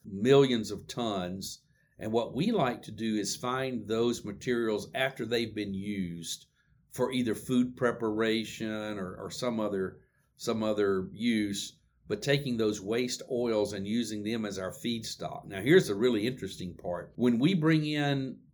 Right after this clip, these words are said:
a kilogram of waste oil, whether it's from a, a restaurant that's cooked in the oil and now it's no longer, you know, usable for cooking food,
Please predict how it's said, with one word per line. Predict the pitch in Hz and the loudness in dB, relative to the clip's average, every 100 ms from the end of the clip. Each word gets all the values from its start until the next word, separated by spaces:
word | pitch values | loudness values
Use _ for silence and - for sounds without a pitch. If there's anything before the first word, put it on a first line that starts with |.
| _ _ | _ _
a | 101 | -10
kilogram | - - 160 156 123 127 127 120 113 110 - | -6 2 4 4 2 2 2 2 2 -2 -4
of | 104 98 90 | -4 -4 -4
waste | 92 117 131 127 - - - _ _ - | 0 2 2 -2 -6 -8 -12 _ _ -2
oil, | 123 120 104 95 98 | 2 4 4 4 4
whether | 113 113 | 4 2
it's | 113 - | 0 -4
from | 113 107 101 | -4 -4 -2
a, | 98 92 - | -2 -2 -4
a | 107 | -4
restaurant | 98 117 127 - 123 120 - | 0 2 2 0 0 0 0
that's | 101 - - | -6 -6 -8
cooked | - 143 - - | -2 0 0 0
in | 120 110 | 0 0
the | 110 107 | -2 -2
oil | 113 113 110 107 107 - - - | 2 4 6 4 2 -6 -20 -12
and | 92 98 | -6 0
now | 110 110 110 | 2 4 4
it's | 104 - | 2 -2
no | 110 | 0
longer, | 110 110 110 98 90 - - | 2 0 0 -2 -4 -8 -16
you | 107 101 | -8 -4
know, | 95 | -4
usable | 95 135 143 110 101 98 | 0 2 2 2 -2 -2
for | - 98 | -2 -6
cooking | - 127 - 95 | 0 0 0 -10
food, | - 117 113 107 101 | -4 0 0 0 -2